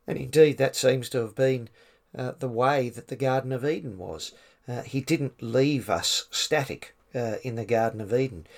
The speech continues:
He gave us work to do. That is the perfect state, to work. And as Ecclesiastes suggests, what God does in that perfect state is to grant enjoyment and satisfaction,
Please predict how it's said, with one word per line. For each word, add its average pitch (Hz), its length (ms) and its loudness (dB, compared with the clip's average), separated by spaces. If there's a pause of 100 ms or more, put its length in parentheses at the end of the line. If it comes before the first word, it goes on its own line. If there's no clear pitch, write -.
(180)
He 127 140 -4
gave 123 280 2
us - 180 -2
work 160 280 2
to - 120 -8
do. 64 240 -8 (380)
That 139 340 4 (100)
is 123 200 -2
the - 220 -4
perfect - 280 2
state, - 400 -2 (420)
to 131 180 2
work. 143 400 6 (300)
And 139 360 2 (320)
as 135 380 4
Ecclesiastes 135 880 2
suggests, - 640 -2 (380)
what 127 200 -4
God 123 300 2
does 123 460 0 (120)
in 117 200 -4
that 123 200 -6
perfect - 380 0
state 110 300 -2
is 117 160 -8
to 123 140 -6
grant 127 520 -2 (360)
enjoyment 127 720 0
and 117 160 -6
satisfaction, - 840 -4